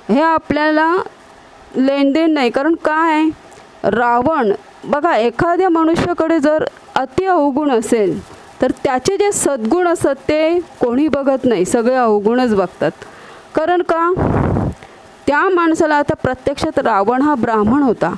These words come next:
ब्राह्मण होता म्हटल्यानंतर त्याला माहिती पाहिजे किंवा माहिती होतं की आपण जर ऋषींना त्रास दिला तर ते पाप आपल्याकडं येणारच, हे शंभर टक्के माहिती होतं.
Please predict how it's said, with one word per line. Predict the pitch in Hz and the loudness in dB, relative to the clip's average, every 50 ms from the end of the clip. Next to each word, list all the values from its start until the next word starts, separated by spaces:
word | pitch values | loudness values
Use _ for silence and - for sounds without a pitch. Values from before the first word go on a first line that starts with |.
| - - - - - - - - - | -10 -14 -18 -18 -18 -18 -12 -6 -4
ब्राह्मण | 208 190 254 262 254 254 247 - 330 370 | -2 -2 0 0 0 0 0 0 0 0
होता | 381 381 359 381 330 - - 330 339 | 0 0 0 0 -2 -2 -2 -2 0
म्हटल्यानंतर | 311 311 294 285 294 302 302 302 302 294 247 202 202 190 214 226 - - - - | 0 0 0 0 -2 0 0 0 0 0 0 0 0 -2 -2 -4 -6 -10 -8 -6
त्याला | 247 233 240 254 269 294 | -2 -2 0 0 0 0
माहिती | 302 285 320 302 247 247 247 - - 311 330 339 | 2 0 0 2 0 0 -2 -2 -2 0 0 0
पाहिजे | 349 - - 254 247 240 196 233 233 233 262 262 - - - | 0 0 -2 -2 0 0 0 0 0 0 -2 -4 -8 -10 -4
किंवा | - 294 320 339 | 0 0 2 2
माहिती | 339 349 320 254 254 262 240 - 330 | 2 2 2 2 0 0 -2 -4 -4
होतं | 339 349 320 262 254 262 262 - 320 285 220 185 175 - - - - - - - - - - - | -2 0 0 0 0 0 0 -2 -2 0 0 -2 -4 -8 -12 -18 -20 -20 -20 -20 -20 -12 -4 -2
की | 294 311 339 359 370 - - - - | 0 0 2 0 0 -2 -4 -6 -8
आपण | - 240 233 - 339 349 381 370 330 | -8 -8 -4 -4 -2 0 0 0 0
जर | 285 262 233 208 190 190 208 269 320 - - - - - - - | 0 0 0 2 0 0 0 -2 -4 -6 -12 -20 -20 -18 -8 -4
ऋषींना | 202 214 233 226 - - 277 294 294 302 302 302 | 0 0 0 0 0 0 0 2 2 2 0 0
त्रास | 285 - 294 277 269 269 285 240 | -2 -2 -2 0 0 0 0 0
दिला | 269 262 262 262 262 | 0 0 0 0 -2
तर | 262 262 269 262 269 - - - | -2 -2 -2 -2 -2 -4 -2 -2
ते | 254 254 254 | -2 -2 -2
पाप | 254 - 240 226 233 233 - 240 | -2 -2 -2 0 0 0 0 -2
आपल्याकडं | 233 226 - 240 240 247 - - 226 220 220 214 233 277 - - - - - - | -4 -2 0 0 0 0 0 0 0 2 2 0 0 -2 -6 -10 -20 -20 -14 -6
येणारच, | - 214 254 262 262 277 302 311 294 233 208 - - 339 | -2 0 2 2 2 2 2 2 2 0 0 0 0 -2
हे | 339 | 0
शंभर | 339 - 339 277 269 277 370 403 392 | 0 0 0 2 2 0 0 -2 -2
टक्के | 320 392 - - 370 | -2 -4 -2 -2 0
माहिती | 339 302 330 254 226 202 226 | 0 2 2 0 0 0 0
होतं. | 202 185 180 - - - | 0 0 0 0 -2 -4